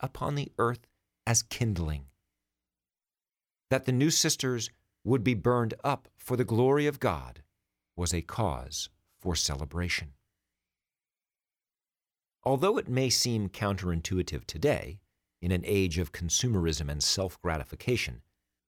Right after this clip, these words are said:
Macaulay used these beliefs to inspire and animate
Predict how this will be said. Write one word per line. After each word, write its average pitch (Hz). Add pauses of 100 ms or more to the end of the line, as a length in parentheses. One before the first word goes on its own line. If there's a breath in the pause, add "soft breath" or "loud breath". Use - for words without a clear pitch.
(240)
Macaulay 139
used 123
these 98
beliefs 110 (260)
to 104
inspire 123
and 117
animate 76